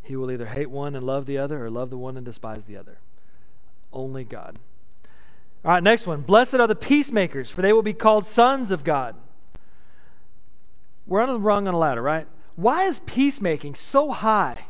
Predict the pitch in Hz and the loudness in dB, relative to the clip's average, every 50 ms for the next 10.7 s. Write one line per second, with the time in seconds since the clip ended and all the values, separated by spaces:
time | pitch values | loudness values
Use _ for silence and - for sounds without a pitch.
0 | - - - - - - - 170 - - - - - - - - - - - - | -8 -8 -8 -8 -8 -8 -8 -8 -8 -8 -8 -8 -8 -8 -8 -8 -8 -8 -8 -8
1 | - - - - - - - - 160 190 240 294 330 349 311 - - - 254 285 | -8 -8 -8 -8 -10 -10 -8 -4 0 0 2 4 2 2 0 -2 -2 2 4 4
2 | 294 277 285 220 202 185 185 170 - 180 175 170 165 160 - - - - - - | 4 4 2 2 2 2 2 2 0 -2 -2 -2 -4 -6 -6 -8 -8 -8 -8 -8
3 | - - - - - - - - - - - 165 170 190 214 247 285 277 247 233 | -8 -8 -8 -8 -8 -8 -8 -8 -8 -4 0 2 4 6 6 6 6 6 6 4
4 | 233 240 233 214 202 202 208 247 262 269 220 208 214 202 196 196 196 196 190 190 | 4 4 2 4 4 6 6 6 4 2 0 4 6 6 6 6 4 2 0 -2
5 | - - - - 185 196 233 233 226 208 196 180 185 196 214 220 214 190 180 156 | -4 -8 -4 2 4 6 6 6 6 4 4 4 4 4 6 6 4 4 2 -2
6 | - - - 214 208 185 156 196 185 170 147 127 139 160 185 - - - - - | -2 -2 0 0 0 4 6 6 6 6 6 2 -2 -4 -6 -8 -8 -8 -8 -8
7 | - - - - - - - - - 165 190 226 285 330 320 - - - - 277 | -8 -8 -8 -8 -8 -8 -8 -8 0 2 4 4 6 4 4 2 -2 0 2 4
8 | 294 294 - - 214 190 165 156 - 185 180 196 - - - - - 240 262 294 | 4 4 2 2 0 0 0 0 -2 -4 -4 -4 -6 -6 -6 -4 2 4 4 4
9 | 285 233 - 254 277 269 247 214 196 196 196 196 202 220 254 269 247 208 202 185 | 4 2 2 4 4 6 6 4 4 4 4 4 4 6 6 6 4 4 2 0
10 | 190 190 - - 226 220 214 247 277 285 208 143 120 | -2 -4 -2 -2 0 2 2 2 4 2 0 -2 -4